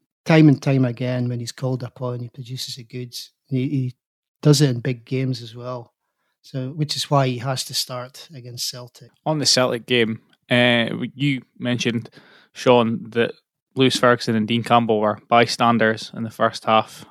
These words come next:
Speaker 2: and also the, the issue with McCrory and Johnny Hayes not really getting the better of their men until probably after the break, being pinned back quite a lot in that opening period. That's, that's a worry if, if that's how things begin in the Celtic game,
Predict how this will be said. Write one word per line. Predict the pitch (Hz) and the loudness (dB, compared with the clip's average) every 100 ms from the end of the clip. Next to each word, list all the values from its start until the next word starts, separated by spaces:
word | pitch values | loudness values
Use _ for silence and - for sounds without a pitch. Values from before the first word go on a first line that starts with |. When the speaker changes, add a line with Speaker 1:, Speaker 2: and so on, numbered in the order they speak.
| _ | _
Speaker 2:
and | 113 110 107 107 - _ _ _ _ _ _ | -2 0 0 -2 -10 _ _ _ _ _ _
also | 113 107 - | -2 -2 -6
the, | 104 104 - - | -6 -6 -10 0
the | 120 | 0
issue | - 117 | 2 -2
with | 110 | -2
McCrory | 110 - 123 113 107 | -4 -4 -2 0 0
and | 104 113 | -2 -6
Johnny | 131 113 107 | -2 -2 0
Hayes | 117 113 113 | 0 0 0
not | 127 123 127 | -2 0 0
really | 127 127 123 113 _ _ _ _ _ | 0 0 -2 -6 _ _ _ _ _
getting | 123 110 | 0 0
the | |
better | 113 123 113 | 2 4 4
of | 120 | 2
their | 113 | 2
men | 113 117 113 | 2 2 0
until | 110 117 | -2 -4
probably | - 117 120 | -2 2 4
after | 117 - 127 | 2 2 -4
the | 110 | -2
break, | 123 120 - - - | 2 2 0 -10 -6
being | 120 | -6
pinned | - 131 123 | -4 -4 0
back | 123 120 113 | 2 2 2
quite | - 127 | -4 -2
a | 113 | 0
lot | 117 113 - - _ _ _ _ _ - | 0 0 -4 -20 _ _ _ _ _ -6
in | 120 | -2
that | 120 | 0
opening | 123 120 110 | 0 -2 -6
period. | - 120 113 107 - _ _ _ - _ _ _ | -6 -4 -4 -6 -16 _ _ _ -20 _ _ _
That's, | 151 165 - - | 4 4 0 2
that's | 156 175 | 2 6
a | 151 | 6
worry | 123 135 127 120 | 6 6 6 2
if, | 117 - _ _ _ - | -2 -8 _ _ _ -12
if | 139 | -4
that's | 123 135 - | 2 2 2
how | 113 | -2
things | 117 113 | -4 -4
begin | 113 117 | -2 0
in | 107 | 0
the | 107 | -2
Celtic | - 120 117 | -2 -4 -4
game, | 113 104 | -8 -8